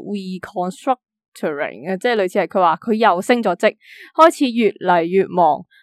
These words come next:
咁啱我哋工人姐姐走咗，佢每晚都好夜返，我帶住肚好攰，每晚十一點照顧個女瞓，我自己都瞓着。每朝佢都早過我起身返工，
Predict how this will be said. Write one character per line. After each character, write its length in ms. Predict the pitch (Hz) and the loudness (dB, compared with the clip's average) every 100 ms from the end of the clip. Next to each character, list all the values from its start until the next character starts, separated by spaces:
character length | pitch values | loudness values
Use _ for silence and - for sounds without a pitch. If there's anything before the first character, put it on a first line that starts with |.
| _ | _
咁 120 | 262 | 4
啱 500 | 269 - 302 320 311 | 4 4 4 4 4
我 120 | 190 | 0
哋 180 | 202 196 | 2 0
工 240 | - 269 269 | 2 2 2
人 180 | 196 135 | -2 -2
姐 180 | 175 139 | -4 0
姐 220 | 233 240 | 0 0
走 140 | 190 156 | 0 -2
咗， 160 | 185 143 143 156 - _ | -2 -2 -2 -6 -8 _
佢 180 | - 226 | 0 0
每 300 | 240 208 226 | 2 0 0
晚 380 | 214 180 190 220 | 0 0 -4 -6
都 260 | 277 285 | -4 -2
好 320 | 285 185 165 185 | -2 -4 -4 -2
夜 220 | 202 165 | -2 0
返， 340 | - 226 196 - _ _ _ | 2 4 2 -2 _ _ _
我 220 | 202 226 | 4 6
帶 240 | 254 220 208 | 8 6 6
住 180 | 220 | 2
肚 240 | 202 208 202 | 0 2 2
好 120 | 190 | 2
攰， 360 | 202 214 180 - - _ 208 | 0 0 0 -2 -10 _ 4
每 200 | 226 269 | 4 6
晚 320 | 262 233 269 | 4 4 2
十 160 | - | 0
一 40 | 220 | 4
點 560 | 320 339 208 170 208 | 4 2 -2 -2 -4
照 180 | 262 240 | -4 -4
顧 260 | 214 214 202 | 0 2 2
個 180 | 202 196 | 2 2
女 280 | 170 156 | 2 2
瞓， 320 | 208 233 190 180 - _ - | 2 4 2 2 -14 _ -2
我 140 | 202 | 0
自 100 | 208 202 196 | 0 -4 0
己 160 | 202 | 2
都 120 | 254 | 4
瞓 220 | 254 220 180 | 4 0 0
着。 240 | 165 - _ _ _ _ _ - | -2 -4 _ _ _ _ _ -2
每 200 | 226 262 | 0 0
朝 180 | - 359 | 0 2
佢 140 | 330 247 | 4 2
都 140 | 320 | 2
早 340 | - 208 185 240 | 0 0 2 2
過 220 | 220 196 | 2 2
我 280 | 175 160 180 | 2 0 0
起 260 | 202 175 | -4 -8
身 220 | 196 240 | -4 -2
返 220 | 240 233 220 | 2 2 4
工， 280 | 233 180 | 0 0